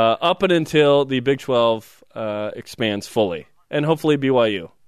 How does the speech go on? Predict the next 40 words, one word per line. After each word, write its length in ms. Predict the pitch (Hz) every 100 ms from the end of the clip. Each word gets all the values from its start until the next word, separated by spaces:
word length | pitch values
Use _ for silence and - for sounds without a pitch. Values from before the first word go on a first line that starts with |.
| _
Uh, 240 | - 117 117
yeah, 280 | 156 165 117
it 80 | 147
might 200 | 165 170
even 140 | 180 175
be 140 | 170
Monday. 340 | 156 117 101
If 120 | 110 -
you're 60 | 120
Houston, 420 | 151 - 151 147 _ _ _
uh, 220 | 117 113 117
you're 120 | 120
announcing 460 | 117 117 - 117
that 200 | 113 104
you're 80 | 117
doing 180 | 113 107
something 600 | - 139 127 95 85 87 _ _ _ _ _ _ _ _
on 220 | 120 117
Monday. 260 | 113 95 85
Hashtag 380 | 117 117 120 104
spe-, 260 | 110 92 - -
special 320 | - 117 110
announcement. 320 | 87 - - _ - - - -
Our 60 |
Twitter 240 | 143 185 175
question, 320 | 180 185 180
how 160 | 175
would 160 | 185 156
B 100 | 156
Y 140 | 175
U 60 | 170
basketball 460 | 160 156 - 143 131
benefit 480 | 127 180 175 170 135
the 60 |
most 440 | 131 165 170 - - - - _
from 200 | 147 151
a 100 | 139
Big 460 | 123 165 190 170 -
Twelve 520 | 170 170 170 160 139 - _ _ -
invite? 680 | 190 302 170 120 107 202 -